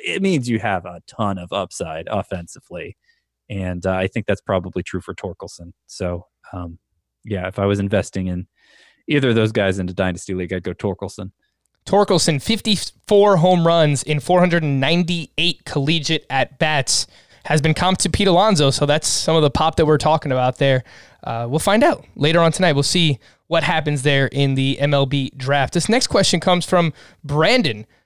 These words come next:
Speaker 2: "Should we change our opinion on players who are traditional slow starters this year?" And we've talked about this the past couple of weeks. Uh, "When the season starts, it will be late enough to avoid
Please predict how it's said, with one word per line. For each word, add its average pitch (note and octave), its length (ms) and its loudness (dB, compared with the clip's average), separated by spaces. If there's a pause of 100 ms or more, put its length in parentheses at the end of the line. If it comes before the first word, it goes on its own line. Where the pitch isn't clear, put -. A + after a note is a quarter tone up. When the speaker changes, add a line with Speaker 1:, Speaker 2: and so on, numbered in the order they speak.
(160)
Speaker 2:
"Should - 180 -4
we F#3+ 80 2
change C#4+ 300 4
our B3+ 140 6
opinion G3 400 2
on D#3 160 2
players F3 400 2
who F3 120 4
are D#3 120 4
traditional D#3+ 520 0
slow E3 340 0
starters D#3 720 2
this D3 400 -4
year?" C#3+ 400 0 (520)
And E3+ 40 -2
we've C4 80 2
talked - 300 0
about B2 240 2
this - 380 -4 (200)
the - 60 -10
past C3+ 300 0
couple C#3+ 280 0
of C3 60 -2
weeks. B2 320 -6 (300)
Uh, C#3+ 120 2
"When F#3 140 4
the F3+ 60 2
season C4 260 2
starts, G3 380 0
it D#3+ 180 0
will F#3 160 4
be E3 340 0
late E3 240 0
enough E3+ 240 2
to E3+ 140 -2
avoid D3+ 400 2